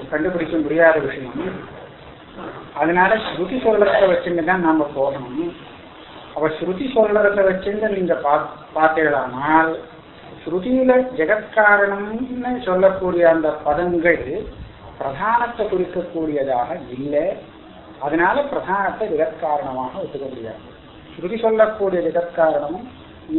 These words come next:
சொல்ற ஜெகத்காரணமும் ஒண்ணு இல்லை. அப்ப அவன் கேட்பான், ஸ்ருதியில பிரதானம்ங்கிற பதம் வேணும்னா இல்லை, ஆனா ஜெகத்காரணத்தை போதிக்கக்கூடிய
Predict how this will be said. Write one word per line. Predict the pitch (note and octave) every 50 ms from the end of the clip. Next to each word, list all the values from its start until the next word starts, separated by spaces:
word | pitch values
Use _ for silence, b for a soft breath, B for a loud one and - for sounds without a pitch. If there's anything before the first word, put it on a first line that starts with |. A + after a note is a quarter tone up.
| D#3+ D#3+
சொல்ற | E3 F3 F3+ G3
ஜெகத்காரணமும் | G3 F3 E3 E3 E3 - - D#3+ D3+ C#3+ C#3+ D3 C#3+ -
ஒண்ணு | C#3 C#3 C#3+ C#3+
இல்லை. | B2+ A#2 - - B2 - - - - - - - - - - - - - - - - - - - - - - - - - - - - - - - - - - - - - - - - -
அப்ப | A3 A3 - A#3+
அவன் | A3 A3+ G#3 G3+
கேட்பான், | G3+ G3 F#3+ F#3 F3 D#3 D#3 E3+ G#3+ A3 A3+ - -
ஸ்ருதியில | E3 D3+ D#3 - A3+ A#3+ B3+ B3 A#3+ A#3 A#3 A#3 - - - - - - - - -
பிரதானம்ங்கிற | - - C3+ C#3 - G3+ G3+ G3 G#3 G#3 G#3+ A3 A#3+ A#3 A3+ A3+ G#3+ G3+ - -
பதம் | D3 D3 D#3 F#3 G3 G3+
வேணும்னா | G3 G3 G3 G3 G#3 G#3 G#3+ A3
இல்லை, | G#3 F3+ D#3 D#3+ D#3 D#3 - A2+ C3 C#3+ - G3 - - - - - - - - - - - - - - - - -
ஆனா | F#3 G3 F#3
ஜெகத்காரணத்தை | D#3 C#3 C#3+ D3 A3 A3 - - A#3+ A#3+ A#3+ A#3+ A#3+ A#3 A#3 - - A3+
போதிக்கக்கூடிய | G#3 G#3+ A3 G#3+ G#3+ G3+ G#3 G3+ G3 - G#3 G3 F#3+